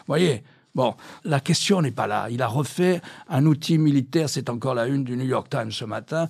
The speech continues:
où trois spécialistes de la défense disent il a refait un outil militaire ultra moderne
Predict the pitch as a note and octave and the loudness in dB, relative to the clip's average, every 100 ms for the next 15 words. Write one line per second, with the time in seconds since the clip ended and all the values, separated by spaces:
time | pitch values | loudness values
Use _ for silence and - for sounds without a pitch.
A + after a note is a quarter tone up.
0 | - D3 - C3+ A#2 - A2 B2+ C#3 A#2 | -4 -6 -2 0 0 0 -2 0 0 0
1 | A#2 G#2 G#2 - D3 A#2 A#2 D#3 C#3 B2+ | -2 -4 -6 -4 -4 -2 0 2 4 2
2 | G#2 A#2+ A#2+ - D#3+ F3+ - A#2+ C#3 C#3+ | 2 -2 -6 -2 -2 -2 -6 -2 0 0
3 | - C#3 A2+ C3+ B2+ C3+ A#2 - C3+ C#3+ | -2 0 0 2 4 4 0 -2 0 0
4 | - - - _ - A3 G#3 E3+ - C3 | -4 -12 -20 _ -2 0 0 -2 -2 0
5 | C3 - - A#2+ C3 G2+ F2+ B2+ | 0 -4 -6 0 0 0 -6 -10